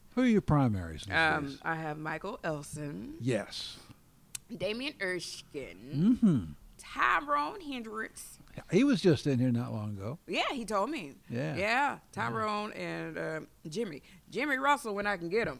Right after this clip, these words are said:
Speaker 1: Uh-huh.
Speaker 2: But,
Speaker 1: Uh-huh.
Speaker 2: um, my, um, my, um, my, I'm calling my auxiliaries, 'cause it's true.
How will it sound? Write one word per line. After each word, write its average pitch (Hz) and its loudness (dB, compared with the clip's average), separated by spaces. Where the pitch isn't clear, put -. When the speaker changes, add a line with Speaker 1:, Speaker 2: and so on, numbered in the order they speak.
Speaker 1:
Uh-huh. 131 2
Speaker 2:
But, 147 -4
Speaker 1:
Uh-huh. 151 -2
Speaker 2:
um, 143 -10
my, 160 -2
um, 139 -8
my, 139 -2
um, 71 -12
my, 151 -4
I'm 254 -16
calling 226 -10
my 160 -10
auxiliaries, 135 -12
'cause 160 -10
it's 190 -10
true. 190 -8